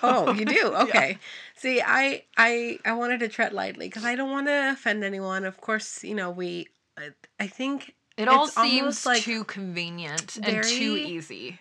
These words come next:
Speaker 1: very convenient. And, and it's hard to, I think, as a public, everyone that's been involved in, like, keeping up with the case and whatnot, it's hard to know that the case is possibly at its end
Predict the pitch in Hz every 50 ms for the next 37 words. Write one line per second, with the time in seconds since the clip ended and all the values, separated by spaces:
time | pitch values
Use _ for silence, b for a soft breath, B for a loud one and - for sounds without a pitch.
0 | _ - 214 202 214 202 196 196 196 190 - - 190 180 175 170 170 - - -
1 | 165 - - - B B B B B B B B - - 247 254 202 220 262 262
2 | 254 247 247 - - - - 247 254 269 285 302 277 269 - - 277 262 254 247
3 | - - 208 202 - 233 233 233 214 - - 214 202 196 185 - - - 185 180
4 | 185 196 196 190 - - 196 196 196 185 185 185 185 180 185 185 - - - 190
5 | 175 175 175 175 170 170 170 170 175 175 - 156 156 - - - _ - - -
6 | - - 170 180 - - - 220 226 262 - - 294 302 294 277 - - 277 269
7 | 262 262 254 - 254 254 247 247 240 220 B B B B B B B B _ -
8 | 220 220 214 - - - 233 226 240 254 240 226 - - - 240 226 220 214 208
9 | 208 208 202 196 196 196 190 190 B B B B B B _ - 214 214 208 190
10 | 196 202 214 208 208 - 190 - - 208 196 - 190 185 - - - - 180 -
11 | - 196 185 202 196 180 180 190 220 220 - 180 175 165 165 190 240 -